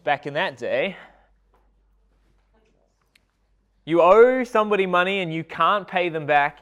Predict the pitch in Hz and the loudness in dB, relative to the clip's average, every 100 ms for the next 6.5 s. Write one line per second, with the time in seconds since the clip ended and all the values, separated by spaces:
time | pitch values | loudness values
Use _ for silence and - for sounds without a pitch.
0 | _ 151 165 180 202 175 165 - 156 165 | _ -10 -2 -2 -2 -6 -8 -8 -10 -2
1 | 165 165 165 160 156 156 143 131 127 131 | 0 0 -4 -4 -6 -6 -8 -8 -6 -6
2 | 165 233 - _ _ _ _ _ _ _ | -6 -10 -18 _ _ _ _ _ _ _
3 | _ _ _ _ _ _ _ _ _ _ | _ _ _ _ _ _ _ _ _ _
4 | _ _ _ _ _ _ _ _ _ _ | _ _ _ _ _ _ _ _ _ _
5 | 139 143 156 170 156 147 147 156 143 151 | -4 0 0 0 -6 -6 -6 -6 -10 -12
6 | 131 - 151 190 254 | -12 -8 -8 -8 -16